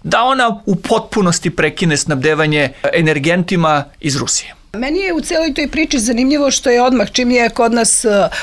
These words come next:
Speaker 2: objavljena ta vest iz, e, briselskih izvora i čim je i naša ministarka energetike Zorana Mihajlović potvrdila da više nema, <clears throat> e, te zabrane za uvoz posle,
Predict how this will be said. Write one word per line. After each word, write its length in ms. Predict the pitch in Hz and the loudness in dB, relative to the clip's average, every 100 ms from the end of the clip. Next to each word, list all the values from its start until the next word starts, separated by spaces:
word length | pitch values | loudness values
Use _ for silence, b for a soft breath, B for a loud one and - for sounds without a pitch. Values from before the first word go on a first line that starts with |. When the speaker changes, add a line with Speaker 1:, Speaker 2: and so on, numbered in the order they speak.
| B | B
Speaker 2:
objavljena 580 | 220 233 247 214 190 185 | 2 2 2 2 0 0
ta 240 | - 190 | 0 0
vest 460 | 175 220 233 - 226 | 2 2 2 -2 -4
iz, 320 | 196 190 208 | -4 -2 -2
e, 240 | 190 156 | -2 0
briselskih 720 | 165 196 - 214 175 - - | -2 -2 0 -2 -2 -6 -6
izvora 460 | 220 262 262 277 254 | -2 0 2 2 2
i 100 | 233 | 0
čim 260 | - 254 | 0 0
je 240 | 240 226 214 B B | 2 2 0 B B
i 100 | 226 | 0
naša 260 | 226 214 233 | 2 2 0
ministarka 520 | 226 214 - 202 220 | 0 0 -2 -2 0
energetike 760 | 208 202 208 196 220 - 190 | 0 2 0 0 -4 0 -2
Zorana 360 | 190 220 196 196 | 0 0 0 0
Mihajlović 640 | 190 - 196 202 202 170 | 0 0 2 2 0 -2
potvrdila 600 | - 151 - 202 202 180 | -2 -4 -2 0 2 0
da 100 | 151 | 0
više 320 | 175 190 - 196 | 0 0 0 0
nema, 340 | 190 165 160 | 0 0 -2
<clears throat> 20 | 160 B | -4 B
e, 400 | 175 160 175 165 165 | 0 2 2 2 0
te 240 | - 170 156 | 0 0 2
zabrane 600 | 139 214 180 160 165 151 | 2 2 2 0 -2 -2
za 320 | 170 175 151 - | -2 -2 -2 0
uvoz 320 | 185 170 175 | -2 -2 -4
posle, 460 | - 165 - 156 | -2 -4 -2 -4